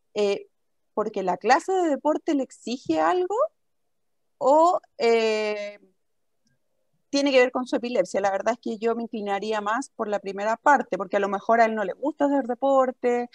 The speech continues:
es poco, pero no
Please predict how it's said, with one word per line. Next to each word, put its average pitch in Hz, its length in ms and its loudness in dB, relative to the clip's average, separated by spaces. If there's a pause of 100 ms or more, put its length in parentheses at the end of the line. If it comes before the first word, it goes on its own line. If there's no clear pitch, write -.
(300)
es 226 200 -10
poco, 269 480 4 (360)
pero 226 560 4
no 269 480 -2